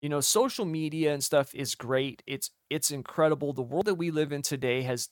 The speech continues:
there's, you've never had more opportunity to be something and be a huge success than you do today,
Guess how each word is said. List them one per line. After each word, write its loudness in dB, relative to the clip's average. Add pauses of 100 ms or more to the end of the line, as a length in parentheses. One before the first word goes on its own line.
there's, -2
you've -6
never 2
had 4
more 0
opportunity 0 (340)
to 0 (640)
be 0
something 0
and -6
be -2
a -2
huge -4
success 2
than -4
you -4
do -4
today, -8